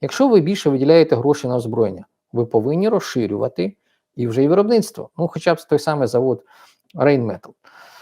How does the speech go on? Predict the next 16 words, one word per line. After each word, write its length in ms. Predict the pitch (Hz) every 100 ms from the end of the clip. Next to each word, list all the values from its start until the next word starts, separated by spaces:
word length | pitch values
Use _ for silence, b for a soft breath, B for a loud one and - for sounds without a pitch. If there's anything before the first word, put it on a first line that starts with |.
| B B _ _
Свого 240 | - 202 202
часу, 380 | 202 202 - 135
ще 680 | - - 151 156 160 160
кілька 340 | 151 190 180 214
років 320 | 202 196 -
тому, 340 | 165 143 117
його 220 | 113 113 143
очільник 440 | 151 190 185 156
говорив, 440 | 151 165 170 107 -
що 300 | - 113 104
«я 160 | 113
готовий 420 | 123 156 254 220
виготовляти 580 | 147 127 139 156 175 -
більше 300 | 120 151 -
зброї 640 | 117 117 151 127 110 120 - _
і 240 | 156 123